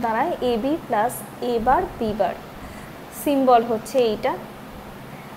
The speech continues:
ঠিক জর গেটের বিপরীত আউটপুটটাই আমরা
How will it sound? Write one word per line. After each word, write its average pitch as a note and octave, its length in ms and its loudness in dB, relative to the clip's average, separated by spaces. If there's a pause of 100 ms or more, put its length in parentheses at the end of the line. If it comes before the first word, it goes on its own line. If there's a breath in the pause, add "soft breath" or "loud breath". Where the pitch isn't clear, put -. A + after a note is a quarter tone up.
(680)
ঠিক G4+ 200 8 (960)
জর C4 240 10 (100)
গেটের C#4 360 6 (600)
বিপরীত C#4+ 680 4 (120)
আউটপুটটাই B3 800 2
আমরা A3+ 300 2